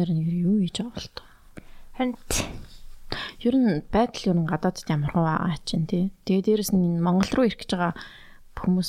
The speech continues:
Speaker 1: бас хэцүү байх шиг байна, тий.
Speaker 2: Харин т-
Speaker 1: Яагаад би ингэж ойлгохгүй байхгүй? Яагаад ингэж зүгээр онгоц явуулаад хүмүүсээ авчиж болохгүй байгаа? Эсвэл тэр Мм. авцраа тэгээд бай- хүмүүсээ,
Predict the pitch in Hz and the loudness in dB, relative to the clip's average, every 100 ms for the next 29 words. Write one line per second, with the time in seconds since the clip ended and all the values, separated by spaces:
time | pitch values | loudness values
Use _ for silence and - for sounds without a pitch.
0 | - - - - 165 - - 170 165 - | -2 -4 -2 -2 -2 -2 0 0 0 0
1 | 180 170 - - - - - - - - | 0 0 -8 -20 -20 -20 -20 -20 -20 0
2 | 240 247 233 _ - - - - - 339 | 2 4 0 _ -10 -10 -14 -4 4 4
3 | 359 285 285 247 220 349 - - 233 190 | 4 4 4 4 4 4 2 2 2 2
4 | - 185 233 359 381 269 240 233 - _ | 0 2 4 2 2 2 2 0 -10 _
5 | - - - 254 302 240 - - 269 233 | -20 -16 -2 2 4 4 2 2 4 2
6 | 208 220 240 196 - - - - - 254 | 2 2 2 0 -2 -4 -2 -4 -2 0
7 | 180 - - - - - - - - - | 2 0 -6 -20 -20 -20 -14 -10 -10 -12
8 | - - - - - - 262 254 247 247 | -20 -20 -20 -18 -10 -2 2 4 4 4
9 | 247 240 240 233 233 330 - 226 233 339 | 4 4 4 4 4 6 4 0 2 4
10 | 381 311 311 - - 233 - 269 339 - | 4 2 -2 -2 0 0 2 2 4 4
11 | 285 | 2